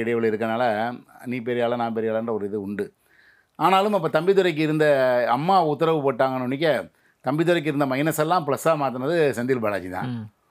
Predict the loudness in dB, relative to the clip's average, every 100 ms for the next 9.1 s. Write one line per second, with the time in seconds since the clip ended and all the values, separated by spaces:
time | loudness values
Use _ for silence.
0 | _ _ -2 0 0 -2 -2 -2 -2 2
1 | 2 0 0 0 2 0 0 0 0 -2
2 | -2 -2 -2 -2 0 0 0 0 0 0
3 | 0 0 0 -2 -2 -2 -2 -2 -4 -2
4 | -2 -2 -2 -2 -2 -2 -2 2 2 2
5 | 0 0 0 0 -2 -4 -4 -4 -2 -4
6 | -2 0 2 2 2 0 -4 _ _ _
7 | 0 0 -2 -4 -2 -2 -2 -4 -2 0
8 | 2 0 _ _ _ _ _ -2 2 2
9 | 2